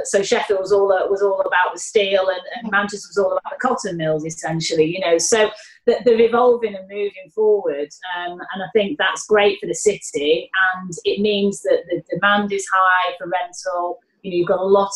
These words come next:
Speaker 1: of corporates relocating as well. You know, the B B C is up in Media City now. So it made a lot of sense. And, and importantly for me, you know, my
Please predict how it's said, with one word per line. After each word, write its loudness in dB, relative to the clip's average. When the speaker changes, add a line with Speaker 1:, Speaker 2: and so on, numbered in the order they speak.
Speaker 1:
of -2
corporates -2
relocating 2
as -6
well. 2
You 0
know, 4
the -2
B -2
B -4
C 4
is -4
up -4
in 0
Media 2
City 0
now. 2
So 0
it -4
made 2
a -2
lot 0
of -6
sense. -6
And, -4
and -4
importantly -2
for -10
me, -4
you -8
know, -8
my -2